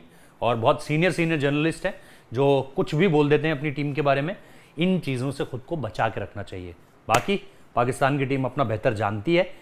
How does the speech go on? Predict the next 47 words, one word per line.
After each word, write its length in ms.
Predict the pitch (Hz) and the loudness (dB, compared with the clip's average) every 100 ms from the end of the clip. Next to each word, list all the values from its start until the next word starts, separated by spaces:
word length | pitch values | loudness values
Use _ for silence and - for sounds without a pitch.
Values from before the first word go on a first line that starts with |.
| - - - | -20 -20 2
क्या 160 | 127 143 | 6 6
करना 280 | 147 147 | 4 0
है, 80 | 156 | 0
कैसे 300 | 147 123 165 | -2 -2 -2
करना 240 | 135 135 151 | -2 0 0
है, 60 | |
किसको 300 | 139 - - | -2 -4 2
आगे 180 | 135 139 | 4 4
ले 140 | 139 | 2
जाना 180 | 123 131 | 0 -2
है, 40 | 139 | -4
किसको 260 | - 160 | -4 -2
नहीं 140 | 135 147 | 0 2
ले 120 | 131 | 2
जाना 200 | 131 156 | 2 -2
है। 100 | 226 - - - - | -6 -14 -20 -8 4
और 160 | 143 | 6
अगर 380 | 160 151 170 208 | 8 6 8 6
फील्ड 320 | 147 190 196 | 4 2 4
में 100 | 202 190 | 4 4
ख़राब 280 | 156 165 | 6 6
भी 140 | 170 180 | 6 4
करती 220 | 165 160 | 4 4
है 60 | 190 | 4
तो 80 | |
उसकी 280 | 165 - 220 | 4 2 4
आलोचना 420 | 180 160 143 165 | 6 6 2 -2
कीजिए, 360 | 131 123 139 202 - - - - | -4 -2 -2 -4 -8 -20 -20 -2
rather 320 | - 139 185 | 8 8 10
than 120 | 190 180 | 8 6
ये 140 | 175 | 4
सब 160 | 190 180 | 4 2
नहीं 180 | 190 | 2
कि 80 | 185 | 2
जो 120 | 175 | 4
ड्रेसिंग 340 | 175 147 190 180 | 4 2 2 0
रूम 120 | 185 | 2
में 100 | 180 | 0
जिसको, 280 | 160 - 214 143 | 0 2 0 0
जिसके 260 | 143 - 180 | -6 0 6
बारे 200 | 175 190 | 6 8
में 80 | |
आपको 240 | 185 180 196 | 6 6 6
एक्सेस 360 | 170 - 220 | 4 2 0
ही 60 | 220 | 2
नहीं 180 | 180 | 2
है 120 | 117 | 0